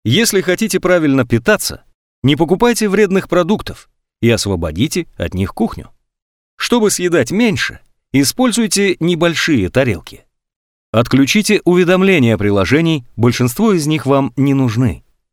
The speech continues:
Не подписывайтесь на новостные рассылки, если только вы действительно не считаете их полезными. Прежде чем лечь в кровать,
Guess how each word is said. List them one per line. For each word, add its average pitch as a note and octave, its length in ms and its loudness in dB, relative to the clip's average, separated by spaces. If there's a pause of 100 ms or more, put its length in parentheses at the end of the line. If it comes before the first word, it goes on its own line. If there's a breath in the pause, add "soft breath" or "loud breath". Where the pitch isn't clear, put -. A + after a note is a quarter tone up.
(460)
Не A2+ 180 2
подписывайтесь G#3+ 800 0
на F#3+ 140 0
новостные F#3+ 500 0
рассылки, F3 540 -2
если G2+ 340 0
только C3+ 320 0
вы A#2 160 2
действительно A#2 800 -2
не C3 160 0
считаете F#2+ 600 -4
их F#2 340 -6
полезными. G#2 600 -2 (720)
Прежде F#3+ 360 2
чем F3+ 220 0
лечь F3 240 2
в - 100 -12
кровать, D3+ 540 0